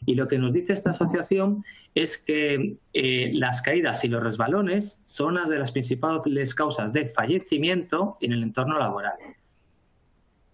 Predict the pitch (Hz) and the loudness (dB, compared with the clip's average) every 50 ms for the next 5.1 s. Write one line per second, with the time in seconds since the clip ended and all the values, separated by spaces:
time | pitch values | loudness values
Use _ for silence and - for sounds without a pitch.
0 | _ _ _ - - 151 180 208 208 190 - 196 202 220 214 - 175 175 208 214 | _ _ _ 0 2 4 4 2 2 2 2 0 0 0 0 -2 -2 -2 -2 -4
1 | - - 147 139 151 151 156 147 - 156 - - 147 139 - 139 139 156 156 143 | -4 -4 -2 -2 0 0 -2 -2 -2 -6 -2 -2 -4 -2 -2 -2 0 2 0 0
2 | 117 113 110 107 107 - 110 113 135 147 139 135 - 143 143 156 165 156 - 147 | 0 -2 -4 -4 -4 -4 -2 0 2 0 0 -2 -2 -2 -2 0 -2 -2 0 -2
3 | 156 170 160 151 160 170 - - - 127 120 - 123 120 123 131 139 151 156 147 | 0 0 0 0 -2 -4 -4 -4 -4 -4 -2 -2 -4 -2 -2 -2 0 0 0 0
4 | 120 117 127 117 120 117 107 - 120 123 110 101 98 95 95 - - - - - | 0 0 -2 -2 -2 -4 -2 0 0 0 0 -2 -4 -6 -12 -14 -14 -14 -14 -14
5 | _ | _